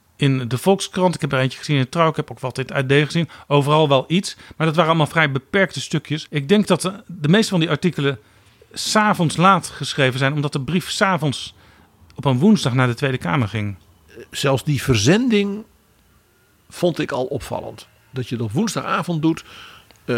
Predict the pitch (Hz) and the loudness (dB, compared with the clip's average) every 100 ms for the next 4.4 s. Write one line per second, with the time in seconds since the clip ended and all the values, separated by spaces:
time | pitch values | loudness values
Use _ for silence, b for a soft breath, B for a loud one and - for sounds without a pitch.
0 | - 117 135 117 127 - - 120 117 - | -2 2 4 4 2 0 -2 0 0 -2
1 | _ - - 127 113 110 120 113 110 113 | _ -12 -2 -2 0 0 0 -2 -2 -4
2 | 107 110 107 B B - 120 - 165 131 | -2 -4 -6 B B -2 0 2 2 2
3 | 107 123 113 113 139 196 - 151 117 107 | 2 2 2 2 2 2 2 0 0 -4
4 | 110 113 113 | -4 -2 -2